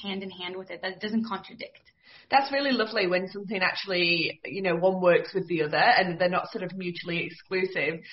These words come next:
Speaker 2: Um, so it's a nice thing that you're actually able to weave that in, um, as well. So when it comes to the law of attraction, can you just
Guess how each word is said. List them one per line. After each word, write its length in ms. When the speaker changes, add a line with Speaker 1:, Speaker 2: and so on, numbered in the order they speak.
Speaker 2:
Um, 300
so 60
it's 160
a 60
nice 260
thing 160
that 80
you're 120
actually 280
able 240
to 180
weave 280
that 240
in, 300
um, 260
as 280
well. 420
So 340
when 180
it 160
comes 260
to 120
the 80
law 320
of 100
attraction, 800
can 120
you 260
just 240